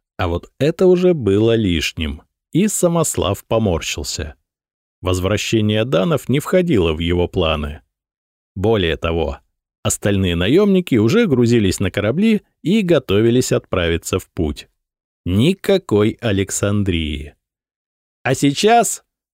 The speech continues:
прекрасная дева Леотхайд споет песню о тебе, Сигурд", сделал князь беспроигрышный ход,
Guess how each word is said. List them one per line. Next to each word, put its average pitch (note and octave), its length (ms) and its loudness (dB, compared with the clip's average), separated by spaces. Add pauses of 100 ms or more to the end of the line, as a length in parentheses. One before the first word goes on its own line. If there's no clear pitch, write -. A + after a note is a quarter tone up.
(140)
прекрасная C3+ 840 2
дева C3+ 380 4
Леотхайд G#2+ 800 2
споет F#3+ 540 0 (100)
песню F3+ 440 2
о F#2 80 0
тебе, F#2 320 0
Сигурд", F2+ 600 -2 (560)
сделал F2+ 520 0
князь F3 380 0
беспроигрышный F#2+ 840 -2
ход, - 320 0